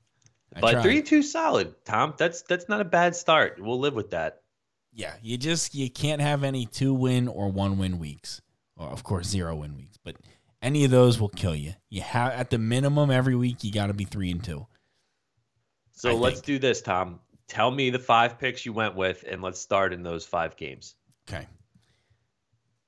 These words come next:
Speaker 1: The, uh, while I pull this up, though, I'm pulling it up so I can get all of them with the lines.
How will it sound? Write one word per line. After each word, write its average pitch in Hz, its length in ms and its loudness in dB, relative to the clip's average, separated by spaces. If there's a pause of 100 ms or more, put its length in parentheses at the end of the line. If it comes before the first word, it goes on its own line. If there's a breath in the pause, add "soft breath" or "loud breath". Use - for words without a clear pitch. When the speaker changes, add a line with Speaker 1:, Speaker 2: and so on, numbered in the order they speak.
(1300)
Speaker 1:
The, 101 440 -2 (1080)
uh, 98 340 -4
while 113 260 4
I 135 100 6
pull 131 240 -4
this 101 200 -2
up, 123 180 2
though, 76 260 -10 (580)
I'm 92 120 -8
pulling 110 260 2
it 95 100 0
up 90 160 0
so - 140 -2
I 90 60 -2
can 87 180 -8
get 85 180 -6
all 90 220 -2
of 80 60 -8
them 85 160 -8
with 82 100 -12
the 95 80 -8
lines. 82 460 -6